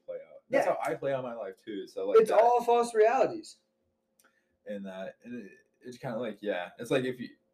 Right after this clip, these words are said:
Speaker 1: if you don't start now, then when?
Speaker 2: Yeah, exactly.
Speaker 1: And I feel like, yeah,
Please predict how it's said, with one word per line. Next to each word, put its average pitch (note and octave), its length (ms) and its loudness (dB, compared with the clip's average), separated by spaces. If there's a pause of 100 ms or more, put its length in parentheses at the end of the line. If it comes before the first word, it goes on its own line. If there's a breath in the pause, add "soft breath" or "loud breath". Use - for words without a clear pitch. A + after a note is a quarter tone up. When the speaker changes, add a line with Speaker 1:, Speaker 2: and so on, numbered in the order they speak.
(140)
Speaker 1:
if G#2 140 -14
you A2 80 -10
don't G#2 220 -4
start F#2 240 -2
now, F2+ 320 -8
then E2+ 180 -12
when? C#2 160 -14 (380)
Speaker 2:
Yeah, F3 140 0
exactly. F3 520 0 (480)
Speaker 1:
And E2+ 320 -10 (560)
I G2+ 120 -4
feel A#2+ 160 -2
like, G2+ 180 0
yeah, D#2 240 -4